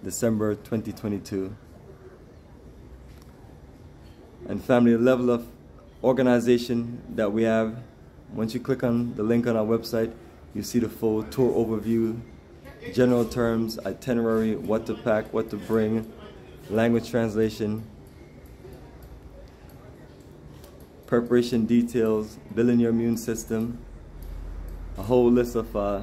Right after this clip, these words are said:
articles to be clear on. And then we have monthly conference calls, or we can just, uh, do one-on-one calls and talk and go through it. But our goal is to make sure that you're prepared for one of the most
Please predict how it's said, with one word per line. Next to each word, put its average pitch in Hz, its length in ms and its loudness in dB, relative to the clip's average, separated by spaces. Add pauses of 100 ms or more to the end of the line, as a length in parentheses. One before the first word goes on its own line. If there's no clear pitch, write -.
(140)
articles 110 640 -2
to 104 60 -12
be 107 120 0
clear 110 340 2
on. 95 280 -4 (1900)
And 113 80 0
then 117 100 6
we 123 80 8
have 117 160 6
monthly 127 300 4
conference 123 440 0
calls, 120 400 2 (880)
or 110 160 4
we 120 100 6
can 123 140 4
just, 117 240 4
uh, 107 260 2 (500)
do 123 100 8
one-on-one 131 520 6
calls 123 260 6
and 113 200 2
talk 120 260 2 (120)
and 113 120 2
go 127 160 6
through 113 280 2
it. 104 80 0 (1160)
But 110 100 4
our 117 100 8
goal 139 260 8
is 139 140 6
to 127 100 0
make 127 200 6
sure 127 160 -2
that 113 220 0
you're 117 80 4
prepared 117 500 2 (380)
for - 80 -4
one 113 120 2
of 113 80 2
the 110 60 2
most 110 400 0